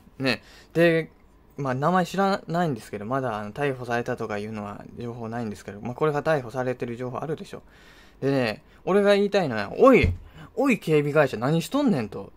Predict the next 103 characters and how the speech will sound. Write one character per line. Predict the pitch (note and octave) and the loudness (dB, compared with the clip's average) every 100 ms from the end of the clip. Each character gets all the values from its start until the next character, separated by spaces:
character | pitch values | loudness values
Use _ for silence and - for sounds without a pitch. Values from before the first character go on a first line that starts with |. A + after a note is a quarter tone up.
| - - | -20 -8
ま | C#3+ | -8
あ、 | |
警 | - E3 E3+ | -2 0 0
備 | F3+ F#3 F#3 F3+ D#3+ | 0 0 -2 -4 -4
会 | G3+ G3+ | -2 0
社、 | D#3+ | 2
あ | C3 | 2
の、 | A#2+ | 2
雇 | D#3 F3 | 0 0
っ | F#3 | 2
て | G3 | 2
る | F3 | 2
か | |
知 | A#2+ F3 | 0 2
ら | G#3 | 4
な | F3+ | 4
い | |
で | A#2 | 0
す | - | -4
け | A#2 | -4
ど | G#2 | -6
ね、 | G#2 G#2+ D3 A3+ - - - | -8 -8 -8 -10 -16 -20 4
こ | A#3 | 6
う | |
い | |
う | A3+ | 6
イ | A3+ | 6
ベ | B3+ | 6
ン | A3 | 6
ト | B3 | 2
っ | |
て | A#3+ C3 | 0 -4
さ、 | C3+ G#2+ G2 - - - | 0 0 -2 -16 -20 -6
ま | D3 | -6
あ、 | |
少 | - B3+ | -4 4
な | C4 | 6
か | B3 A#3+ | 8 6
ら | F#3 | 6
ず | B2+ | 2
さ、 | B2+ A2 - | -2 -2 -6
も | D3 D3+ D3+ | -4 -2 -2
う | |
一 | F3+ A3 | -2 2
万 | A3+ G#3+ | 4 4
人 | G#3+ | 4
ぐ | G#3 | 4
ら | F#3+ | 4
い | B2 | 2
来 | - | 2
て | B3 | 4
る | B3+ | 4
ん | |
で | D#3 | 2
し | - | -2
ょ？ | A2+ | -8
そ | - | 0
う | |
い | A3 | 2
う | |
の | D3+ | 2
分 | F#3+ | 0
か | |
る | C4+ B3 | 0 -2
で | |
し | - | -4
ょ？ | - - | -8 -2
だ | A3 | 0
っ | B3 | 0
た | - | 0
ら、 | D3 F#3 A#2+ - - - - | 4 4 4 -2 -20 -12 0
何 | E3+ F#3 | 0 2
す | A#3 | 0
る | A#3+ | 2
か | C3+ | 0
分 | C#3+ | 2
か | |
り | G3 | 0
ま | F#3+ | 0
す | F3 C3+ | -2 -8
よ | G#2 | -6
ね。 | B2+ G#2+ - _ _ - | -6 -8 -14 _ _ -4
警 | G3+ A#3 | 4 4
備 | G3 C3+ | 4 0
い | F#3 | -2
る | A3 | 2
よ | G#3 B2 | 0 0
ね、 | C3 B2+ | -4 -4
そ | - | -6
り | A2 | -8
ゃ。 | G#2+ G#2 - - - - | -8 -10 -14 -20 -16 -2
何 | D#3 F3 | 2 2
ら | F3 | 2
か | G3+ | 2
の | F#3+ C#3 | 2 0
そ | C3 B2 | -2 -4
の | A#2+ | -4
人 | A#2+ D#3 | -4 -2
間 | D#3+ F#3+ | 0 0
や | D#3 | -2
か | A#2 | -6
ら | G#2+ | -10
ね、 | B2 B2 | -10 -12